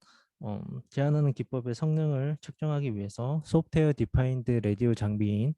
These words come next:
와프보드를 이용하여 무선 프레임을 수집하였습니다. 어, 그림 팔, 그래프, 그림 팔 번에서와 같이 그래프에서는, 어,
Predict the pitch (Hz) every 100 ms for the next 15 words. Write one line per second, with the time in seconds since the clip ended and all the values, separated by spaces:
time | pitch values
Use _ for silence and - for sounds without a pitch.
0 | _ - - 104 - 151 147 135 135 120
1 | 104 104 101 110 139 160 - _ _ _
2 | _ 113 147 139 139 131 117 113 131 156
3 | 165 185 233 180 143 160 156 - 143 -
4 | 104 98 95 104 _ _ _ - - -
5 | - _ _ - - - - 147 156 -
6 | 170 - _ _ _ - 127 - 131 127
7 | - 147 - 170 165 151 123 120 107 104
8 | - 131 160 - 117 120 117 107 107 107
9 | 147 190 _ - - _ _ - -